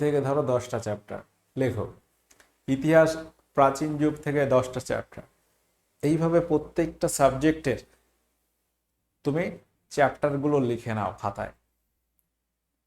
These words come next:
এবার তুমি দেখো যে তোমার কোন কোন চ্যাপ্টার পড়া হয়েছে, কোন কোন চ্যাপ্টার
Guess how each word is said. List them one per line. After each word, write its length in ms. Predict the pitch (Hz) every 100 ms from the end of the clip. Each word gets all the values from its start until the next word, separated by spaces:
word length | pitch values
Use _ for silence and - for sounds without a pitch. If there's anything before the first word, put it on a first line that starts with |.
| -
এবার 240 | 185 202 165 - - _ _
তুমি 180 | 175 180
দেখো 340 | 180 180 180 175 151
যে 80 | 160 -
তোমার 240 | 180 196 202 196
কোন 160 | 185 214 208
কোন 120 | 202 185 165
চ্যাপ্টার 340 | 143 - 151 131
পড়া 260 | 139 131 131 123
হয়েছে, 400 | 160 175 - 127 98 - _ _ _ _ _ _ _ _ -
কোন 120 | 151 147
কোন 100 | 160 -
চ্যাপ্টার 280 | 135 -